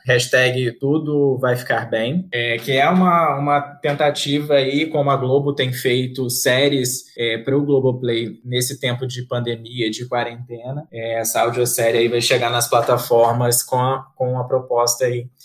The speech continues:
de ser um entretenimento. É, mas, é, na, na, se você dá uma, uma busca aí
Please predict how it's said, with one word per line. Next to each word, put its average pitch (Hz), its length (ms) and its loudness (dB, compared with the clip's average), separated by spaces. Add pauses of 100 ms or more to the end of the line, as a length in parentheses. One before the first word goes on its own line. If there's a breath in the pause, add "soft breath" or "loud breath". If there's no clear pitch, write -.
(160 soft breath)
de 127 80 -8
ser 123 200 0
um 123 80 0
entretenimento. 127 960 0
É, 127 220 2
mas, 139 560 2 (220 loud breath)
é, 131 340 2
na, 151 460 2
na, 139 340 -4
se - 140 -8
você 139 320 4
dá 143 140 2
uma, 143 260 2
uma 131 240 0
busca 143 520 2
aí 139 380 -2